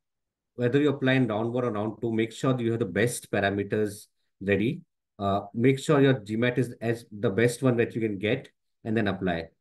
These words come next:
It's fine if you apply in round two or round three also. The chances of getting in are, uh, uh, even.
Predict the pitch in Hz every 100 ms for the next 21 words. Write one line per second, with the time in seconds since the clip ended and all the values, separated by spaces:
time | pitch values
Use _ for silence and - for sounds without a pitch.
0 | _ _ - 135 - 131 147 135 135 123
1 | 120 107 110 127 120 101 107 104 117 104
2 | 101 120 120 - 95 101 104 104 120 120
3 | 113 - 104 101 117 110 104 95 95 95
4 | 90 - - 98 113 110 131 160